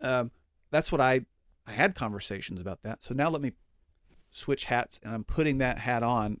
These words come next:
and I'm telling you that, Bradley. We're sitting there, and you're telling me that I need God,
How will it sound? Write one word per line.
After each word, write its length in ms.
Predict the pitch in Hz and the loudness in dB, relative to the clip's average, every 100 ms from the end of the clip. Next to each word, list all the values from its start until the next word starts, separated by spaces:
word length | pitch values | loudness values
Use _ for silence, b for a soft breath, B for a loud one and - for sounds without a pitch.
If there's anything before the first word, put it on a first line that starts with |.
| - | -6
and 140 | 117 | 0
I'm 200 | 127 131 | 2 2
telling 380 | - 165 190 151 | 2 0 0 -2
you 140 | 185 170 | -4 -2
that, 240 | 90 - | -2 -2
Bradley. 360 | 101 101 120 123 | -4 -2 -2 -2
We're 240 | 120 123 | 2 2
sitting 420 | - 147 156 160 | 2 2 2 2
there, 300 | 127 120 131 b b b b | 0 0 -2 b b b b
and 140 | 113 | -4
you're 100 | 123 | -2
telling 400 | - 143 147 147 | 0 0 2 2
me 100 | 117 | 2
that 160 | 110 110 | 0 -2
I 100 | 104 | 0
need 400 | 104 117 131 123 | 0 2 2 2
God, 440 | 117 117 127 131 | 0 2 2 0